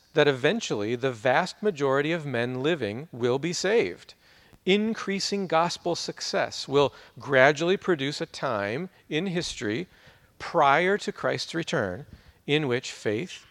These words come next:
righteousness, peace, and prosperity will prevail in the affairs of men and of nations. By the way, that's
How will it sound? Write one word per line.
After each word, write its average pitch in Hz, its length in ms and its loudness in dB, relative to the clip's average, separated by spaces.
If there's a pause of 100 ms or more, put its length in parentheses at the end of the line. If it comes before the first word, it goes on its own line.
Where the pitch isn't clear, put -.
righteousness, 147 840 -6
peace, 151 360 -8
and 123 180 -10
prosperity 123 680 -2 (380)
will 131 140 -2
prevail 151 580 0
in 131 180 -8
the 131 100 -4
affairs 113 460 -2
of 131 160 -6
men 107 300 -4 (380)
and 110 140 -4
of 127 120 -2
nations. 147 600 -4 (800)
By 104 160 0
the 104 80 -4
way, 117 180 0
that's 117 360 -6